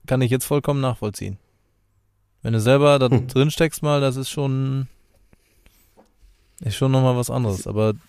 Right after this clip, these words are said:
Speaker 2: das ist
Speaker 1: immer
Speaker 2: so.
Speaker 1: geben und nehmen.
Speaker 2: Eigentlich, ja. Und vor allen Dingen musst du ja auch mit den, mit jedem Einzelnen anders umgehen. Ne?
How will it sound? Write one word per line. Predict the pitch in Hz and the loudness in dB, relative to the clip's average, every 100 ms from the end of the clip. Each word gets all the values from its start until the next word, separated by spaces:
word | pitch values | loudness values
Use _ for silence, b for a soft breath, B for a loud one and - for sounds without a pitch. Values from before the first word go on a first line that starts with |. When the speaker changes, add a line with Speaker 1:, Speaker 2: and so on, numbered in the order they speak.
| _ | _
Speaker 2:
das | 110 113 | -6 -2
ist | |
Speaker 1:
immer | 131 135 143 | 0 4 4
Speaker 2:
so. | |
Speaker 1:
geben | 135 135 131 | 4 4 2
und | 127 | 2
nehmen. | 120 127 | 2 2
Speaker 2:
Eigentlich, | - - - _ _ _ _ _ _ | -2 -6 -20 _ _ _ _ _ _
ja. | 107 95 - - b b b _ | -4 -4 -8 -20 b b b _
Und | 107 | -8
vor | - 95 | -2 0
allen | 113 | 2
Dingen | 135 123 - - | 2 0 -8 -12
musst | - 117 151 - - | -4 0 0 -2 -4
du | |
ja | 127 117 | -2 0
auch | 110 110 - _ _ _ _ - | 0 -4 -10 _ _ _ _ -4
mit | 120 110 | -4 -2
den, | 110 107 - | -2 -2 -2
mit | 107 101 | -6 -2
jedem | 117 135 135 127 | 0 2 2 0
Einzelnen | 113 123 123 131 120 117 113 107 - _ | 0 0 0 0 0 2 0 -2 -8 _
anders | 120 120 113 | -4 -2 -4
umgehen. | 110 104 98 95 90 - _ _ _ _ _ _ _ _ _ _ _ _ | -4 -2 -2 -4 -6 -14 _ _ _ _ _ _ _ _ _ _ _ _
Ne? | 113 127 | -4 -4